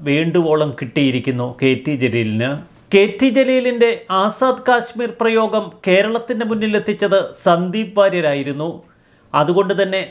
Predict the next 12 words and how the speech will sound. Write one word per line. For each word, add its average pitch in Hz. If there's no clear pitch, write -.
സന്ദീപ് 180
വാര്യരോട് 202
ഇത്തിരി 220
കലിയുണ്ടാവും 180
ഈ 156
ജലീലിന്. 135
ജലീലിൻ്റെ 262
Facebook 233
കുറിപ്പിലെ 262
രാജ്യവിരുദ്ധ 240
പരാമർശങ്ങൾ 240
മാധ്യമലോകത്തിൻ്റെ 226